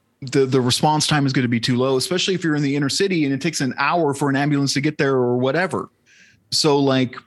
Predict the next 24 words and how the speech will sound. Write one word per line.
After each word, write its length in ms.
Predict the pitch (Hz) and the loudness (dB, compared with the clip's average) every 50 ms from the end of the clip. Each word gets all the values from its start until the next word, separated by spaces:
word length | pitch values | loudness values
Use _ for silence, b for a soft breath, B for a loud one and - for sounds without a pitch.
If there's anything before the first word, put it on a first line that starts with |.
| _ _ _ _ _ _ _ _ _ _ _ _ - - - - - - | _ _ _ _ _ _ _ _ _ _ _ _ -16 -16 -16 -20 -8 -6
I 60 | - | -4
think 180 | 113 - 139 135 | -2 0 0 0
that 80 | 139 127 | 0 0
we 100 | 123 117 | 0 0
just 160 | 123 117 - | 0 0 0
have 120 | 127 117 | 0 0
to 80 | - 113 | -2 -2
fund 360 | - - 120 120 123 123 120 - - | 0 0 2 2 2 2 0 0 0
other 220 | 113 110 127 123 | -2 0 0 0
stuff 320 | 120 - - 120 165 170 | 0 0 0 -2 -2 -2
like 100 | - 101 - | -2 -2 -2
social 300 | - 101 107 107 - 117 | 0 0 0 0 0 0
workers. 400 | 113 120 120 117 123 120 120 B B B B B B - | 0 0 0 0 -2 -2 -2 B B B B B B -2
And 180 | 139 135 135 | 0 0 0
I 140 | - 147 143 | 2 0 0
think 240 | 139 - 190 180 180 | 0 0 -2 0 0
there's 180 | 165 151 131 - | 0 -2 0 0
always 320 | - 147 147 147 156 143 | 0 0 2 0 0 0
gonna 160 | - 147 139 | -2 -2 -2
be 340 | 127 131 120 117 113 113 - _ | 0 0 0 0 0 -2 -4 _
a 160 | - 120 113 | -2 0 0
role 480 | 110 107 107 110 113 131 151 147 135 123 | 0 0 0 0 0 0 0 0 -2 -2
for 160 | - - 131 | -4 -4 -6
police 680 | 113 - 123 120 147 196 202 156 139 147 - - - | -4 -2 -2 0 0 0 0 0 0 0 0 -2 -2